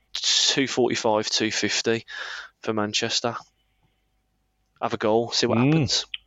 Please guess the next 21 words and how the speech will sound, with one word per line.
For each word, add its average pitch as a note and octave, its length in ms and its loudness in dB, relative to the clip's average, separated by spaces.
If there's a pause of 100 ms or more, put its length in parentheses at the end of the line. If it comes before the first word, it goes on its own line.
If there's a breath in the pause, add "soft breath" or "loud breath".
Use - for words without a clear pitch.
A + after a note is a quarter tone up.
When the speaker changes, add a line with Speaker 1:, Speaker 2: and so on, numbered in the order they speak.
Speaker 2:
Yeah, B2 320 2 (100)
definitely. B2 440 2 (260)
Be G2+ 100 0
interesting. G#2 500 0
That'd G#2 160 2
be G2+ 80 0
good G2 180 0
if - 100 -8
you - 60 -4
got - 180 0
that. G2 220 -2 (180)
I'd F#2+ 80 -4
be F#2+ 60 -2
happy F#2 240 -2
with, F#2+ 180 -2
I, G#2+ 100 2 (100)
I'd B2 160 2
be G#2+ 80 2
happy F#2 280 0
for D3 180 4
you. G2+ 120 2